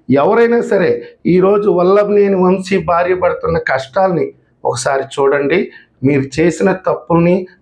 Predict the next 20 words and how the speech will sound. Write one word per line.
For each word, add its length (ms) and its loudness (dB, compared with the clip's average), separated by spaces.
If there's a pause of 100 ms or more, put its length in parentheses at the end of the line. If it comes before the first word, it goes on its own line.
ప్రభుత్వం 480 -2
దగ్గర 220 0
ఒప్పుకొని 680 0
సరెండర్ 460 -2
అయిపోతే 480 -2 (460)
మీ 160 2
కుటుంబాలు 520 0
సేఫ్గా 460 -2
ఉంటాయి, 320 0 (340)
మీరు 220 2
కూడా 200 2
సంతోషంగా 680 0
ఉండేదానికి 480 -2
అవకాశం 440 -2
ఉంటుంది. 260 0 (440)
లేదు, 400 2 (360)
"మా 200 -4
జగనన్న 440 0
తోపు" 440 -2
అనుకుంటే 500 0